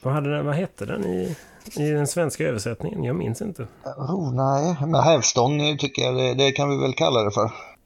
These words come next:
Speaker 1: Ska se. Nej, la-, laserskalpellen och fryskanonen pratar de om här, men kraftförstärkaren kallas den.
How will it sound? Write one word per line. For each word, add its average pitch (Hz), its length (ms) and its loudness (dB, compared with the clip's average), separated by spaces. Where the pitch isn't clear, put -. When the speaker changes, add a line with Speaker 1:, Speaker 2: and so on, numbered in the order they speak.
Speaker 1:
Ska - 200 -12
se. 127 320 -2
Nej, 131 580 -4
la-, 165 240 -2
laserskalpellen 135 1120 0
och 156 220 -6
fryskanonen 135 1500 -2
pratar 123 280 -4
de 113 140 -4
om 110 180 -2
här, 104 200 -6
men 120 300 -4
kraftförstärkaren 127 1160 -2
kallas 117 300 -4
den. 107 140 -12